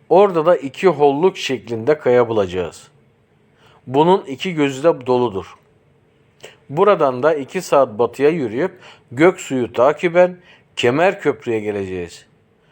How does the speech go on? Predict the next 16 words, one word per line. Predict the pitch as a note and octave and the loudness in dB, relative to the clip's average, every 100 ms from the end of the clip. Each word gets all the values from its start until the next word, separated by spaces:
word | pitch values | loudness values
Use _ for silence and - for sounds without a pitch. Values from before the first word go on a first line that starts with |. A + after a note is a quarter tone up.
| _ _ C#3 | _ _ -2
Bu | F3+ | -2
köprü | - E3+ - - D#3+ G#3 - _ G#2 | 2 0 0 0 0 0 -6 _ -4
zamanında | G#2+ A#2 C3 C3+ C#3+ C#3 C#3+ D#3 - F#2+ | 0 2 2 0 -2 -2 0 0 -4 -8
değirmen | G2 A#2 B2+ C#3+ F3+ | -2 2 2 2 2
ark | D3+ B2 - | 0 0 0
olarak | A#2 A#2 C#3 - | 2 2 2 -2
kullanılmıştır. | A#2 A2+ A2+ A#2 A2 - F2+ - _ _ _ _ _ _ _ | -2 -2 0 -4 -6 -8 -10 -14 _ _ _ _ _ _ _
Değirmenin | G2 A2+ B2+ C3+ E3+ G3 | -2 0 2 2 2 2
suyu | - D#3+ F#3 | 0 0 2
buradan | D3+ D3+ C#3 B2 | 4 4 2 0
geçirilmiştir. | G2+ G2 G2+ F#2 F2+ - D#2+ F2 _ _ _ _ _ _ _ _ _ _ _ | -4 -10 -10 -10 -14 -16 -18 -20 _ _ _ _ _ _ _ _ _ _ _
Bu | D#3+ G#3+ | 0 0
su | - C#3+ | 2 2
da | B2 F#3 - - _ | 4 2 -2 -20 _
o | F3 F#3+ | 2 2
zaman | D#3 C#3 E3 | 2 0 -2